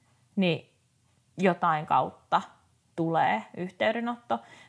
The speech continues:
Tai sit sillä lailla, että on joku asiakas, jonka kanssa mä oon työskennellyt monen vuoden ajan, joka on vaikka mulle ihan unelma-asiakas.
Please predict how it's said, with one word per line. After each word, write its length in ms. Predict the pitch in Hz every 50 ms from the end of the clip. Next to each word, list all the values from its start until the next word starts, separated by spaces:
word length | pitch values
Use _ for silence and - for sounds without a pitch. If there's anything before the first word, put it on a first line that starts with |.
| _ -
Tai 240 | 226 214 208 196
sit 200 | 202 214 190 190
sillä 220 | - - 190 185 185
lailla, 200 | 180 180 175 175
että 260 | 196 - - - 151
on 140 | 180 180 185
joku 300 | 180 180 180 202 185 160
asiakas, 580 | - 190 196 - - 180 170 - 170 175 -
jonka 200 | - 175 170 165
kanssa 200 | - 143 156 - -
mä 80 | 190 180
oon 80 | 175
työskennellyt 580 | 190 175 156 160 - - 180 180 170 170 175 175
monen 340 | 180 180 175 175 165 160 180
vuoden 320 | 170 165 185 196 180 175 -
ajan, 460 | - 185 185 190 202 208 226 240 240 - - - - - _ -
joka 220 | 185 180 180 175 170
on 60 | 170
vaikka 200 | 175 175 - 190
mulle 280 | 185 175 170 170 160 165
ihan 180 | 180 180 -
unelma-asiakas. 960 | - 185 190 180 170 170 170 156 156 190 - - 208 214 208 220 220 220 -